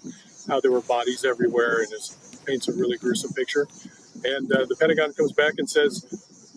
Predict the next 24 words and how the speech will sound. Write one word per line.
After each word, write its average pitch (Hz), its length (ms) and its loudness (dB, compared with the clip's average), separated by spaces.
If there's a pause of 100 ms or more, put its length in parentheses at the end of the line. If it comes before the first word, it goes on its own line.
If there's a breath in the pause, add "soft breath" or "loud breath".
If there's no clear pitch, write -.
(180)
"Just - 220 -2
get 190 100 8
rid 220 160 10
of 208 60 -6
this. - 360 -6 (120)
If 135 140 0
this 170 200 -2
is 170 80 -4
supposed - 260 4
to 208 60 2
be 165 100 6
an 165 80 2
apology 190 600 4 (100)
for 135 80 4
using 147 300 0
the 135 180 4
atomic 147 400 0
bomb, 156 280 6
which 127 200 2
it - 80 -20
seems 160 260 -2
like 147 180 2
it 143 80 6
is, 180 340 2